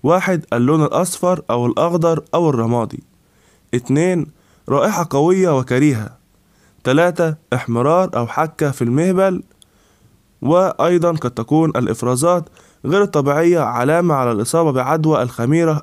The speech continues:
الشائعة أثناء الحمل. لذلك إذا رأيت أي من العلامات التي ذكرناها للإفرازات غير الطبيعية، يجب حينها إخبار الطبيبة المعالجة.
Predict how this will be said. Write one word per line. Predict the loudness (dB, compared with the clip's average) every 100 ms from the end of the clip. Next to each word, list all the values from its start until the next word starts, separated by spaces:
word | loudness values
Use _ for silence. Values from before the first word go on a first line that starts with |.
| -4
الشائعة | -2 -2 -2 0 -2 -4
أثناء | -4 -2 -2
الحمل. | -2 -6 -6 -12 -20 _ _ _ _ _ _ _ -2
لذلك | 0 2 2 2 -2 -8 -20 _ _ _
إذا | 0 2
رأيت | 2 2 0 2 0 0
أي | 2 2
من | 2 2
العلامات | 0 -2 0 0 0 -2 -6 -18 _ _ _ _ _
التي | -2 0 0
ذكرناها | 0 0 0 2 2 2 0
للإفرازات | 0 0 -2 -2 -2 0 0 0
غير | 0 0
الطبيعية، | 0 0 0 2 2 2 -2 -10 _ _ _
يجب | -2 0 0 -2
حينها | -2 0 0 2 0 0
إخبار | -4 0 0 2 -2
الطبيبة | -4 0 2 2 0 -2
المعالجة. | 0 2 0 -2 -4 -6